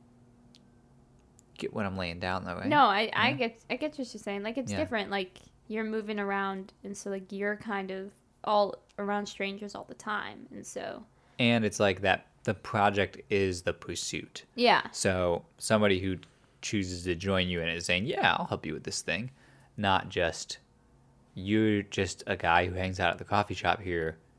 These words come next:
Speaker 1: and you also record this podcast."
Speaker 2: Mm-hmm.
Speaker 1: Versus, "Man, I just met this guy, and he's traveling all over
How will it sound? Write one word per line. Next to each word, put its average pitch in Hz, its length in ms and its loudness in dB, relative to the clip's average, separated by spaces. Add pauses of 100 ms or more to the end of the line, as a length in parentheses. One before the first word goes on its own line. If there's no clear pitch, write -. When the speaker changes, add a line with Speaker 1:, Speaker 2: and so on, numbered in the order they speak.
(640)
Speaker 1:
and 87 240 -4 (300)
you 87 260 -2
also 82 460 2
record 82 340 -8
this 85 140 -10
podcast." - 720 -6
Speaker 2:
Mm-hmm. 226 320 -2 (880)
Speaker 1:
Versus, 85 600 -4 (160)
"Man, 98 280 -4
I 87 120 2
just 95 160 -4
met 90 160 -8
this 90 160 -10
guy, 87 260 2
and 92 220 -6
he's 85 160 -12 (120)
traveling 98 640 0
all 101 280 4
over 131 340 4